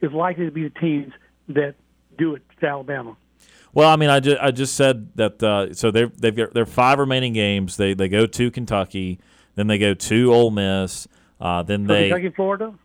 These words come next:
Speaker 2: Uh, then, yeah, then they host, uh, Tennessee, then they go to Florida, and then they host Arkansas. So a-, at Kentucky this weekend,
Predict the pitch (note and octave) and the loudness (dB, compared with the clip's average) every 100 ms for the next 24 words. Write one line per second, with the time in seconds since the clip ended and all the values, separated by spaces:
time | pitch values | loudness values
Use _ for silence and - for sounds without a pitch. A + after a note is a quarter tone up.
0 | - G#2+ G3+ G3+ F#3+ A2+ G#2 G#2+ G#2 G#2 | -6 -2 0 0 0 -4 -2 -4 -2 -2
1 | G#2+ G2+ F#2 A#2+ C#3+ - - - A2+ A2 | 0 -2 0 2 2 0 -10 -2 0 0
2 | - - B2 A#2 - A2+ G#2+ G#2 G2+ _ | 0 -4 -4 -4 -2 -2 0 -2 -4 _
3 | _ _ _ - G#2+ G#2 G2+ G2 A2 G#2+ | _ _ _ -4 -2 0 0 0 2 0
4 | G2+ G2+ - A2+ A2 A2 G#2+ G#2 G2 - | 0 -8 -4 0 2 4 4 2 0 -6
5 | _ _ - G2 G#2 G2+ G2+ G2+ G2 - | _ _ -8 -4 -2 -2 -2 -2 -4 -2
6 | F#2+ F2 D#2 - D2+ C#2 - G2 F2+ - | -4 -4 -8 -10 -10 -12 -4 -2 -2 -6
7 | _ _ - G2+ G2+ A#2 C3+ - - C#3+ | _ _ -6 -6 -2 0 0 0 -2 0
8 | C#3 C#3 - C3+ B2+ - A2 G2 G2+ G2 | 4 2 2 0 0 0 -2 -2 -2 0
9 | F#2+ F2+ | 0 -2